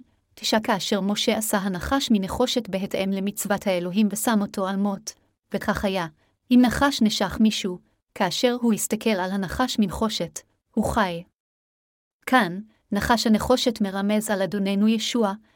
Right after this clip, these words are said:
אשר נשא את כל ההרשעות של בני האדם כשמוסמר על הצלב במקומנו.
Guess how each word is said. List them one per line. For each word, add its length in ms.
אשר 220
נשא 400
את 100
כל 240
ההרשעות 560
של 100
בני 200
האדם 560
כשמוסמר 640
על 100
הצלב 420
במקומנו. 560